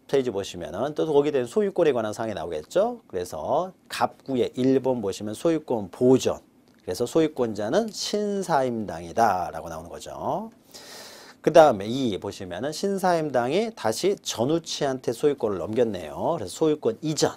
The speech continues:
그래서 매매를 원인으로 소유권이 이전되었다. 이렇게 적는 것입니다. 그리고 여기도 건물에 대해서도 근저당권이 설정돼 있다라고 하면은 이제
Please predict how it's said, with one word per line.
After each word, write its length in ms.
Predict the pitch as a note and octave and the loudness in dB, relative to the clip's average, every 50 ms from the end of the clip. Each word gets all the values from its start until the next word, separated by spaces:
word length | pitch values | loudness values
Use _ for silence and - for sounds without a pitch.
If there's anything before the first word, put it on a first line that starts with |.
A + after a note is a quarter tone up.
| - _ _ _ | -6 _ _ _
그래서 180 | _ - - | _ -18 -16
매매를 540 | D#2+ E2 F2 G2 G#2 G#2+ A2 A2+ A#2 A2 G#2+ | -12 -8 -6 -6 -4 -4 -2 0 0 0 -2
원인으로 480 | G#2 F#2+ F2 E2 E2 E2+ F2+ A#2 D#3+ F3+ | -4 -6 -8 -10 -10 -10 -6 -4 -4 -4
소유권이 480 | - - A#2 G#2+ - - G2 G2 G2 - - | -4 -4 -4 -4 -4 -4 -6 -6 -8 -8 -6
이전되었다. 1300 | B2+ B2+ A#2+ - C3+ C3 C3 C3+ B2+ G#2+ F#2 D#2+ C#2+ - - _ _ D2+ C#2 C2+ B1+ - - - - - - | -6 -4 -2 0 0 0 0 -2 -4 -6 -6 -6 -6 -8 -12 _ _ -12 -12 -12 -12 -14 -16 -18 -18 -12 -10
이렇게 220 | A#2+ A#2 - - | -10 -8 -6 -8
적는 300 | A#2 - F#2 F#2+ G2+ G#2 | -8 -8 -8 -8 -8 -8
것입니다. 540 | F#2 D#2 - - - D2+ C#2+ - - - - _ _ _ _ _ - - - - - - - - | -10 -10 -12 -12 -14 -16 -18 -18 -20 -20 -20 _ _ _ _ _ -20 -20 -20 -20 -20 -20 -6 2
그리고 280 | - A3+ B3 G#3 F3+ | 6 8 8 10 10
여기도 360 | C#3 C#3 D3+ E3 C3 A2 G#2+ A2+ | 8 8 6 4 2 2 0 2
건물에 460 | - - F#3+ G3+ G#3 G3+ G3+ F#3+ F3 | 4 4 4 4 4 4 4 4 4
대해서도 360 | E3 D3+ C#3 B2 B2+ A2+ A#2 | 6 4 2 2 0 -4 -4
근저당권이 720 | - - D3+ D#3+ D#3 E3 D#3+ D3 C#3+ C3+ - - A#2 A2+ G#2+ | -4 -4 -4 -2 0 2 2 2 0 -2 -4 -6 -8 -8 -6
설정돼 480 | - C3 C3 - C3 C3 B2+ A2 G2+ | -6 -8 -6 -6 -6 -6 -4 -4 -6
있다라고 720 | F#2+ F#2 - - G2 G2 F#2 F2 E2 D#2+ D#2 F#2+ G2 F#2+ G2 | -6 -8 -6 -4 -2 -2 0 -2 -4 -4 -6 -6 -4 -4 -6
하면은 260 | F2+ E2+ G2+ B2 F#3 | -6 -6 -4 -4 -4
이제 160 | F#3 G2+ E2 | -4 -4 -6